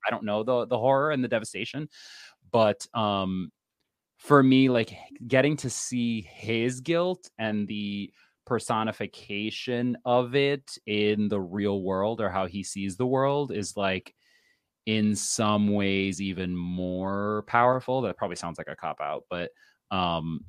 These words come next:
I think there's, there's a lot to be said of, like, his, so much of the movie is internal for him. So to see him reckoning with it is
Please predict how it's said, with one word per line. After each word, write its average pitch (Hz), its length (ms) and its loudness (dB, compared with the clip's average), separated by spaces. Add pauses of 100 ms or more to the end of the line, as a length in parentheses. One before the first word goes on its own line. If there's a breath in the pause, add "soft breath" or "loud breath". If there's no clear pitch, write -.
(320)
I 117 80 8
think 151 180 4
there's, 135 220 8
there's 127 200 10
a 123 40 10
lot 113 240 10
to 107 80 -2
be 107 80 4
said 98 260 6
of, 90 140 0
like, 90 200 0
his, 95 880 2
so 139 220 10
much 135 180 10
of 135 80 8
the 127 100 8
movie 120 320 8
is 107 120 6
internal 110 480 2
for 104 200 4
him. 101 520 0 (180 soft breath)
So 107 280 4
to - 140 -2
see 101 360 -2
him 113 720 4
reckoning 92 640 0
with 92 240 0
it 92 300 2
is 90 600 -2